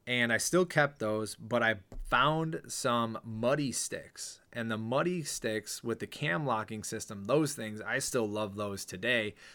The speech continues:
They're just heavy and clunky, um,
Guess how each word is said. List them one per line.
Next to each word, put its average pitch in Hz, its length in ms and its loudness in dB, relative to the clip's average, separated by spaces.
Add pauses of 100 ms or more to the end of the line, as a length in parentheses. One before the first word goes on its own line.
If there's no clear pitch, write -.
They're 123 140 4
just 110 200 -2
heavy 120 340 2
and 101 100 -6
clunky, 104 600 -4 (420)
um, 110 340 2